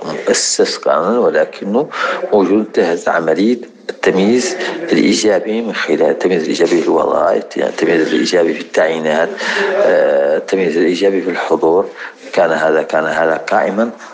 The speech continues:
لكل الأنظمة، لأن كل الأنظمة استشعرت أهمية معالجة هذا الموضوع واستشعرت ضرورة مواجهته. هذا، هذا، هذا من جهة. آه،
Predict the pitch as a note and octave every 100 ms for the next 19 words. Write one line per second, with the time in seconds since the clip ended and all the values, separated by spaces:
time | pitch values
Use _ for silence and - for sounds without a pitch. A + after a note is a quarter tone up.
0 | - C3 A#2+ - C3+ F#2 G2+ G#2+ B2 G#2+
1 | F2+ F2+ F#2 A#2+ - G2+ G#2+ A#2+ C3+ -
2 | - - - - - - - - F2 G#2
3 | - E2+ - B2+ A#2+ A2 A#2+ - - -
4 | - - - G#2 A2 A2 F2+ - G2+ E2
5 | D#2+ D#2 G2 G#2+ - - - F#2+ - F#2
6 | F#2+ - F#2+ A2 B2 - - - - -
7 | F#2+ G2+ F#2 F#2 - - - - - -
8 | - - - - A2+ A#2+ A#2 - G2+ G#2
9 | A2+ B2 A#2+ A2+ G2+ A2 A#2 B2 A#2 A2
10 | E2+ - - - - - - - - F#2+
11 | F2+ E2+ D2+ - C2+ B1+ B1 - - -